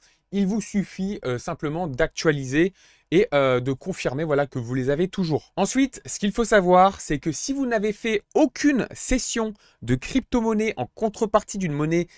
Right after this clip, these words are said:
ayant un cours légal, donc si vous n'avez jamais vendu une crypto-monnaie pour de l'euro, du dollar ou une autre, euh, monnaie fiduciaire, et si vous n'avez jamais vendu de crypto-monnaie pour l'achat de biens ou de services,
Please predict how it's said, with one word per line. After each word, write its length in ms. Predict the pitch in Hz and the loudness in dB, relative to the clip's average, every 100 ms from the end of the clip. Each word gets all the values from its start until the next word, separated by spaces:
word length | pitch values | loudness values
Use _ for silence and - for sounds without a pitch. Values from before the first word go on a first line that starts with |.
| _ | _
ayant 260 | 127 143 160 | -4 -2 -2
un 80 | 143 | -4
cours 240 | 170 180 110 | -4 -6 -6
légal, 560 | 113 180 151 165 185 - _ _ | -2 0 2 2 0 -6 _ _
donc 80 | 131 | -12
si 180 | - 214 | -8 -6
vous 100 | 214 | -2
n'avez 280 | 202 180 185 | 0 0 0
jamais 300 | 185 190 202 | 0 0 0
vendu 360 | 180 170 185 - | -2 -2 -4 -2
une 160 | 170 | -4
crypto-monnaie 720 | 175 214 - 190 180 180 175 - _ _ | -2 -4 0 2 2 0 -4 -8 _ _
pour 320 | - 202 190 123 | -2 0 0 -2
de 160 | 113 | 6
l'euro, 480 | 202 196 180 196 202 - _ | 8 8 8 4 4 -2 _
du 220 | 135 151 185 | -8 -2 4
dollar 400 | 190 190 185 - | 6 6 4 0
ou 120 | 135 156 | -6 -4
une 280 | 156 170 | -2 2
autre, 260 | 202 202 160 | 0 0 0
euh, 300 | 127 120 117 | 2 4 2
monnaie 340 | 123 165 175 | 0 0 0
fiduciaire, 680 | 160 - 175 160 - 190 202 - - | -2 -4 -4 -4 4 4 4 -4 -4
et 80 | |
si 140 | 175 208 | -2 -2
vous 140 | 202 | 0
n'avez 260 | 202 196 196 | 0 2 0
jamais 540 | 147 226 233 247 233 | 2 2 2 0 0
vendu 400 | 139 131 190 196 | -4 0 0 2
de 80 | 175 | 0
crypto-monnaie 800 | 143 - 214 - 208 196 190 196 | 0 -2 -4 2 4 4 4 2
pour 340 | 196 - 180 156 | 0 -4 -2 0
l'achat 360 | 147 - 170 | -2 2 0
de 120 | 139 | 2
biens 240 | 123 127 175 | -2 0 -2
ou 120 | 160 | -2
de 100 | 135 | -4
services, 600 | - 156 135 185 - - | 0 0 0 -4 -6 -10